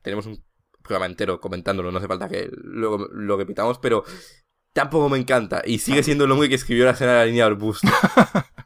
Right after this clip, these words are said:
Speaker 1: Queramos o no.
Speaker 2: Sí, sí, sí, sí.
Speaker 1: Así que ve-, veremos. L-, no puedo decir que sea el episodio que más espero de la temporada,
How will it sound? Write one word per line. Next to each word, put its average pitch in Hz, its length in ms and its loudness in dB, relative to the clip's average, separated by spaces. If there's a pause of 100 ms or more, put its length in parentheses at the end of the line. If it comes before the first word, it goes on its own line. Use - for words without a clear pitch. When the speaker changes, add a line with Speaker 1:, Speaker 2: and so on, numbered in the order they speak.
(400)
Speaker 1:
Queramos 117 400 4
o 117 100 2
no. 113 300 2 (180)
Speaker 2:
Sí, - 260 -8
sí, 123 180 -8
sí, 131 100 -12
sí. 110 100 -12
Speaker 1:
Así 127 260 2
que 127 300 0 (320)
ve-, 127 480 0
veremos. 127 640 0
L-, 123 240 -4
no 123 400 2
puedo 190 120 4
decir 175 200 0
que 151 80 0
sea 143 100 2
el 143 60 2
episodio 131 240 -2
que 131 80 -4
más 117 240 -2
espero 110 260 -2
de 98 60 4
la 95 40 -14
temporada, 95 520 -4